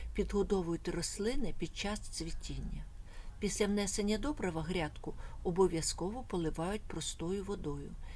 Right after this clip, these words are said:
інакше полуниця згорить. Незважаючи на те, що монофосфат калію не представляє небезпеки для самих рослин, людині необхідно дотримуватися техніки безпеки при його використанні. При роботі з ним необхідно надягати на руки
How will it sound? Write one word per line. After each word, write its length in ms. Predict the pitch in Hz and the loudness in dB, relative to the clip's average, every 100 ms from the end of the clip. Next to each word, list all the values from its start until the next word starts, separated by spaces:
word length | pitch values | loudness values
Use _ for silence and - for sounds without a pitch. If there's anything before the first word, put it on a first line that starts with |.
| - - | -8 -4
інакше 420 | - 190 185 - | 0 2 2 -2
полуниця 680 | 202 185 185 190 247 - 151 | -2 -2 0 0 -2 -4 -4
згорить. 560 | - 160 147 139 - - - - | -4 -4 -4 -6 -8 -10 -10 -8
Незважаючи 680 | 180 170 175 175 175 175 - | -6 -4 -4 -2 -4 -4 -4
на 120 | 170 | -4
те, 220 | 170 185 180 | -4 -6 -4
що 220 | - 165 | -4 -4
монофосфат 600 | 170 175 175 - 180 - | -4 -6 -6 -6 -6 -6
калію 420 | 190 170 156 160 | -4 -4 -4 -6
не 240 | 170 180 175 | -2 -2 -2
представляє 720 | - - - 214 170 214 311 | -6 -8 -6 -4 -4 -4 -4
небезпеки 600 | 254 190 277 - 160 170 | -4 -4 -4 -6 -6 -6
для 160 | 170 | -6
самих 400 | 160 175 160 - | -6 -6 -8 -8
рослин, 400 | 170 - - 156 - - - - - - | -8 -6 -6 -6 -6 -8 -10 -10 -8 -2
людині 460 | 170 165 202 240 208 | -2 0 0 2 2
необхідно 680 | 185 175 - 185 175 165 - - - | 0 -4 -6 -4 -4 -4 -6 -8 -6
дотримуватися 840 | 190 196 233 254 247 233 226 - 226 | -4 -2 -2 -2 -2 -2 -4 -4 -4
техніки 520 | - 233 226 220 233 | -2 -4 -2 -2 -2
безпеки 520 | 214 220 - 233 - | -2 -4 -4 -6 -6
при 180 | 220 220 | -4 -2
його 200 | 214 220 | -2 -2
використанні. 840 | 208 - 233 226 - 160 151 - 175 - - - - - | -4 -4 -6 -6 -6 -6 -6 -10 -10 -10 -12 -12 -12 -6
При 140 | - 240 | 2 4
роботі 460 | 262 247 277 277 | 4 2 -2 -4
з 80 | 262 | -4
ним 200 | 311 320 | -2 0
необхідно 500 | 202 190 - 220 214 | 0 0 -2 2 2
надягати 560 | 208 214 214 277 285 190 | 2 2 0 0 -2 -2
на 140 | 180 | -2
руки 400 | 180 180 - 233 | -2 -2 -2 -6